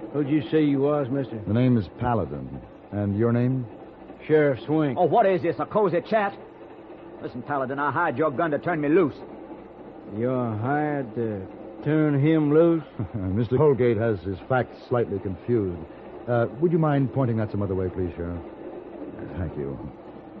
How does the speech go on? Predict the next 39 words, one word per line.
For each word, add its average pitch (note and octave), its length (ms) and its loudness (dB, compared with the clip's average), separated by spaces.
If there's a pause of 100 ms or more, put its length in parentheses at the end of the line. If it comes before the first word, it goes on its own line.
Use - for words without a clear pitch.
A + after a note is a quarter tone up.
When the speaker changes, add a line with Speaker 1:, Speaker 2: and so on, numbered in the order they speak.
(440)
Speaker 2:
Now, D#3 180 4
Mister E3+ 180 4
Holgate, D3+ 380 6 (720)
what A3 140 4
makes A3+ 280 4
you G3 140 6
think D3+ 240 0
you'll C#3+ 180 6
be A2+ 160 2
lynched? B2+ 340 0 (640)
Speaker 3:
Easy. C3 440 0 (440)
The - 140 -12
town's C#3 320 -2
named B2+ 360 -2
Bender, B2+ 340 0
after A2+ 320 -6
Max B2+ 360 -4
Bender. F#2 340 -4 (840)
It F2 80 -12
was G2 160 -6
his A#2+ 200 -2 (120)
son A2 280 0
caught G#2+ 280 -4
my G#2 80 -2
bullet. F#2 300 -2 (260)
Speaker 2:
How G#2+ 80 -2
did G#2+ 100 0
you A#2 60 0
come A#2 220 0
to G#2 60 0
shoot C#3 220 0
him? D#2 160 -8 (460)
Speaker 3:
Oh, F#3+ 120 -6
just F#3+ 220 -4
an C#3 100 0
argument D3 460 4
in D#3 140 -2
a B2+ 120 -4
saloon, D3 460 0